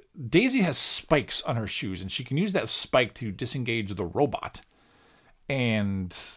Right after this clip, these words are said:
they're quite happy about this. And they, they think they're gonna win it. So now Pete decides he's gonna flat out cheat. <clears throat> And he jumps in a barbecue grill with wheels.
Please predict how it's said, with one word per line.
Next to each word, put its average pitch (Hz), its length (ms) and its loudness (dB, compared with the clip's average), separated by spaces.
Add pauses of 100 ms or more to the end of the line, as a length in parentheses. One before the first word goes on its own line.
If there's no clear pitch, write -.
(120)
they're 123 180 -2
quite 113 280 -4
happy 113 340 -4
about 98 280 -2
this. 120 580 2 (1080)
And 110 140 0
they, 120 100 0
they 165 260 4
think 196 320 -2
they're 226 100 -4
gonna 226 260 -2
win 277 240 -2
it. 233 280 -2 (800)
So - 140 6
now 262 200 8
Pete 208 280 2
decides 175 480 8
he's 156 160 4
gonna 139 160 2
flat 131 240 4
out 113 120 2
cheat. 110 280 -6 (340)
<clears throat> 139 340 -4
And 123 160 2
he 123 80 2
jumps 120 300 0
in 123 100 -4
a 101 80 -4 (180)
barbecue 139 440 6
grill 104 300 0
with 92 220 -6
wheels. 98 480 -4